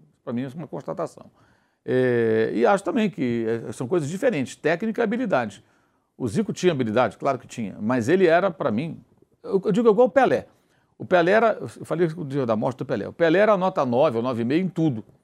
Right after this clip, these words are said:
por isso que ele era o dez, ele fazia tudo bem. Agora, o Garrincha driblava melhor do que ele, outros cabeceavam melhor do que ele,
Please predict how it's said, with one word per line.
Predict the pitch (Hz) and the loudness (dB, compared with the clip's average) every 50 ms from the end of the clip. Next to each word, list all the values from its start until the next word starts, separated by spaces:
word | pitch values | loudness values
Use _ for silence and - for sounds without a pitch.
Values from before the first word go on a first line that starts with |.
| _ _ _ - | _ _ _ -4
por | 160 143 | -2 0
isso | 143 135 - | 0 0 -2
que | - | -2
ele | 165 165 | 0 2
era | 160 165 | 2 2
o | 190 | 2
dez, | 202 220 131 104 - - - | 2 0 0 0 -4 -8 -10
ele | - 120 117 | -8 -6 -2
fazia | - 151 123 139 180 | -2 -2 0 0 -2
tudo | 180 - 220 226 220 185 | 0 2 2 4 4 4
bem. | 120 123 107 - - - _ _ _ _ _ _ _ _ _ _ _ _ _ - | 2 0 -2 -2 -4 -14 _ _ _ _ _ _ _ _ _ _ _ _ _ -8
Agora, | 127 123 117 123 120 123 117 113 - - - - | -4 0 0 2 4 4 2 2 0 -4 -10 -12
o | - - 117 | -8 -2 0
Garrincha | 135 123 123 160 151 156 | 2 2 2 0 -4 -4
driblava | 147 143 139 127 139 131 131 | -4 -2 0 2 2 2 2
melhor | 135 123 123 123 | 2 0 0 0
do | 127 | 0
que | - 170 | 2 2
ele, | 143 143 143 139 127 123 123 120 110 - _ - - _ | 2 4 2 2 0 0 0 -2 -2 -4 _ -18 -16 _
outros | - 139 156 156 - 117 | -2 0 0 0 0 -2
cabeceavam | - 147 135 135 135 - - 143 131 120 131 | 0 0 0 0 0 0 2 2 2 2 0
melhor | 131 123 120 117 113 | -2 0 0 0 -2
do | 131 | -2
que | - 214 | -2 2
ele, | 202 165 151 147 131 127 120 120 117 113 | 4 4 4 4 2 0 0 -2 -2 -4